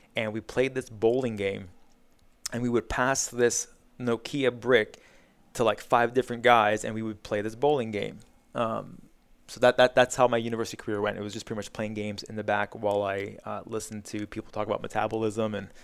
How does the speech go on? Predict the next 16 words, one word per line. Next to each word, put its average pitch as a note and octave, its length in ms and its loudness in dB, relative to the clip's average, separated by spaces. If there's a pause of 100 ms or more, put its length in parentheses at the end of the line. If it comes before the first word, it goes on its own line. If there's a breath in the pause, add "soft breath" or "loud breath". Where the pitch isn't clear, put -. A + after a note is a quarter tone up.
(260 loud breath)
all A2 160 4
that A2 160 4
stuff. G#2+ 400 2 (1080 loud breath)
So C3+ 380 8
just D3+ 160 -2
to D3+ 80 -2
kinda C3+ 280 -2
paint C3+ 200 0
a G#2+ 40 0
picture, C#3+ 440 0
it B2+ 240 0
was B2 200 4
a A2 260 4
very A2+ 600 4 (300)
rudimentary, A2 920 -2 (580)
um, A2 260 -4